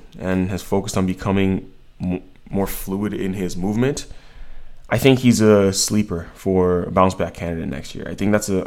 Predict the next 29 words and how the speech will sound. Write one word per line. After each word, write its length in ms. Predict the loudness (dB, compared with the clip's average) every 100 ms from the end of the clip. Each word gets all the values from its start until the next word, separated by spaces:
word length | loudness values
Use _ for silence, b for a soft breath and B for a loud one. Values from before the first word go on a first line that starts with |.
| 0
obvious 320 | 0 0 -2
case 260 | -2 -4 -4
of 60 |
someone 320 | -4 -4 -2 -2
trying 300 | -2 -2 -6
to, 40 | -16 -20 -20 -6
trying 240 | 0 2
to 40 | 2
do 120 | 0
too 200 | 0 0
much. 420 | 2 2 0 -4 -8 b b b b b b b b
And 320 | -4 0 2
I 60 | 0
think 160 | -2 -4
he's 220 | -4 -4 -8 -6 2
got 160 | 4
a 40 | 4
good 180 | 2
chance 380 | 2 2 2 0
to 160 | -2 0
bounce 240 | 0 -2
back 260 | -2 -2 -4
to 440 | -4 -4 -4 -6 -10 -16 -20 -8
his 560 | -4 -2 -4 -8 -12 -20 _ -16
prior 280 | 6 8 8
self 480 | 6 2 0 -4 -14 -14 -10
in 100 | -4
twenty 240 | -2 -2
twenty-three. 1040 | -6 -8 -4 -4 -6 -12 -14 -10 -10 -12